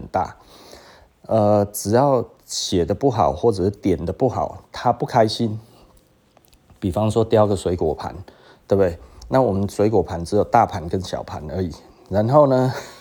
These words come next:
<laughs> 他只要不开心，他就给你雕个五层。<laughs> 五层的水果盘啊，整个这样子下来，你知道那个重几公斤吗？大概十几、二十公斤呢。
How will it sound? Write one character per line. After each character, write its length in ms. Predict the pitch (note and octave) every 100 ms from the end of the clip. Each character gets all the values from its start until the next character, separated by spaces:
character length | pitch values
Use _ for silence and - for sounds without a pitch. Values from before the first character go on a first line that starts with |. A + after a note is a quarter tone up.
| - -
<laughs> 400 | _ _ _ - F#3+ - - - - - - - - - - -
他 80 | -
只 60 | D3
要 80 | A2
不 100 | C#3
开 180 | B2+
心， 300 | G#2+ A#2+ A2 A2
他 100 | -
就 120 | B2+
给 80 | C#3
你 100 | A#2+
雕 240 | G2+ A2 G#2
个 140 | A#2+
五 240 | F#2+ F2 D2
层。 220 | - - D#2+ - _ - - _ _ _ - -
<laughs> 120 | G3+ - - - _ - - - - -
五 240 | C#3 B2+
层 220 | A#2+ B2
的 80 | C3
水 220 | B2 A#2
果 160 | C3 F#2
盘 260 | G2 D#2+ D#2
啊， 140 | E2+ -
整 200 | D3+ G#3+
个 100 | B2+
这 120 | D#3
样 120 | D3
子 80 | B2
下 220 | A#2+ C#3
来， 160 | G2+ F#2+
你 160 | G2+
知 80 | F#2+
道 80 | B2+
那 120 | B2+
个 60 | A2+
重 240 | - B2
几 200 | G#2+ F2
公 180 | D#2 G2+
斤 220 | G#2 G2
吗？ 180 | G2 F#2+ - - -
大 100 | C#3
概 100 | C3+
十 200 | B2+ G#2
几、 160 | F#2+
二 100 | F2
十 140 | G#2 -
公 200 | F2 E2
斤 220 | E2+ D#2
呢。 100 | E2